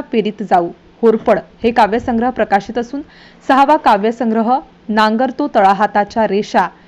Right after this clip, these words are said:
हा ज्ञानसिंधू प्रकाशन नाशिक यांच्या मार्फत प्रकाशनाच्या मार्गावर आहे.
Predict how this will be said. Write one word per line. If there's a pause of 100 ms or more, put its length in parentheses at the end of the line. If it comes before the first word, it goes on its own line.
(220)
हा
ज्ञानसिंधू
प्रकाशन
नाशिक
यांच्या
मार्फत (560)
प्रकाशनाच्या
मार्गावर
आहे.